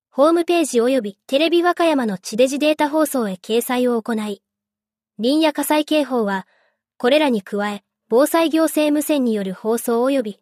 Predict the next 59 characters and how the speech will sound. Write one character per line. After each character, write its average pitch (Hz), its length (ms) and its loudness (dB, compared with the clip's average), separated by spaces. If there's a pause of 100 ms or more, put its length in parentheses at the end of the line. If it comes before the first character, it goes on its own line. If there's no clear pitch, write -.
防 254 200 2
災 320 240 0
行 302 140 0
政 302 280 0
メ 294 140 0
ー 294 40 2
ル 285 80 0
の 233 120 -2
送 226 200 -4
信 247 300 -2
を 226 140 -2
行 226 120 -8
う。 202 240 -8 (500)
ま 214 140 -8
た、 240 280 -8 (480)
焚 247 120 -6
き 302 140 0
火 339 140 2
を 339 140 4
行 330 120 0
う 320 220 2
場 277 140 0
合 285 160 0
は、 262 200 -2 (520)
消 330 260 2
防 359 180 4
署 320 140 0
へ 262 80 0
の 208 100 -2
届 214 280 -6
け 262 60 2
出 247 100 2
が 247 100 -2
必 - 240 -10
要 240 160 2
で 233 140 -4
あ 220 60 -2
り、 196 180 -10 (760)
こ 240 120 0
の 262 120 2
届 269 300 0
け 294 40 0
出 302 100 4
を 302 60 4
さ 302 140 -2
れ 294 100 0
た 302 120 0
方 302 220 -2
に 269 120 0
対 254 200 -4
し - 80 -10
て、 208 220 -10 (680)
林 269 240 2
野 294 80 2
火 269 100 -6
災 247 220 -2
注 226 260 -2
意 247 80 0
報、 214 280 -8